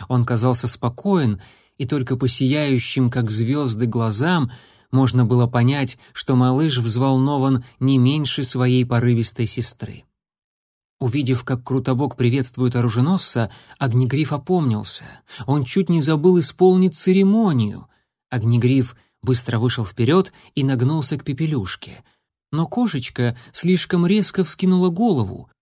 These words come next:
и он с силой врезался носом в ее нос, да так, что слезы хлынули из глаз.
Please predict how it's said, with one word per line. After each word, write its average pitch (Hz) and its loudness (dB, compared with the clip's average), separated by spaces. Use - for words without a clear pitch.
и 151 0
он 165 2
с 123 -2
силой 202 4
врезался 170 2
носом 170 0
в 135 -2
ее 156 0
нос, 135 0
да 135 0
так, 190 -2
что - -4
слезы 139 0
хлынули 117 0
из 110 -4
глаз. 104 -6